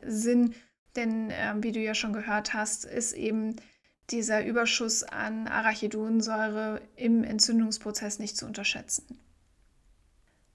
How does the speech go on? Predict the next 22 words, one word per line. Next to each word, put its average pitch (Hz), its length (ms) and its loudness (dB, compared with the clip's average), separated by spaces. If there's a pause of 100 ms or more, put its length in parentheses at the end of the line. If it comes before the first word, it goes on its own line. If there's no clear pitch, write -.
(360)
Laut 285 460 8
der 233 400 10
Deutschen 233 380 6
Gesellschaft 220 360 0
für - 140 -2
Ernährung 277 840 6
sollte 247 1080 4
das 220 260 2
Verhältnis 226 600 2
von 220 220 -4
Omega-sechs 220 680 -4
zu - 120 0
Omega-drei 214 800 0
bei 220 180 -6
circa 220 300 -2
fünf 247 560 6
zu - 160 -2
eins 208 480 2
liegen 202 340 0
in 202 140 -2
unserer 202 340 -4
Ernährung. 208 760 -4